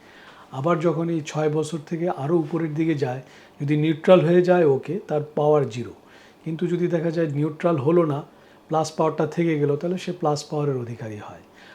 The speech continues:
আর যদি দেখা যায় প্লাস পাওয়ারটা জিরো হয়ে মাইনাসের দিকে, চোখ আরও বড় হচ্ছে, মাইনাসের দিকে যাচ্ছে, তখন সে মায়োপিক শিফটের দিকে চলে যায়।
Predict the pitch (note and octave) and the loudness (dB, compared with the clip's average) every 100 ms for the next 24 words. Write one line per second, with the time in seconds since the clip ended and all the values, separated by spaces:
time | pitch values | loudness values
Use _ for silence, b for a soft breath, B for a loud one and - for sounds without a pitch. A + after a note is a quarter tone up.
0 | B C#3 D3+ E3+ E3+ E3+ F3 E3 D#3+ - | B -6 -2 0 0 0 0 2 0 0
1 | F3 E3+ - F#3+ A#3+ G3+ D3 B2 D3 E3 | 0 0 2 0 0 -4 -8 -2 0 2
2 | D3 E3 C#3+ C3+ E3 F3+ E3 E3 D#3+ D3 | 0 -2 -2 -2 -4 -4 -4 -2 -2 -4
3 | - D#3+ D3+ D3+ D#3 C#3 C#3 D#3 D3 D3 | -4 -2 0 0 0 2 4 4 4 0
4 | - C3+ C3 D#3 D3+ D3+ D3+ D3 C3 B2+ | -6 -6 -6 -6 -8 -6 -2 -2 -4 -8
5 | - F3 B B B - D3+ E3+ D3 F3 | -12 -14 B B B -8 -4 -4 -4 -4
6 | C#3+ C#3+ D3 F3 - - D#3 C#3+ - C#3 | -2 -2 -2 -4 -6 -6 -8 -8 -8 -8
7 | C3 B2+ - G2 F2+ D#2+ | -8 -8 -10 -12 -12 -16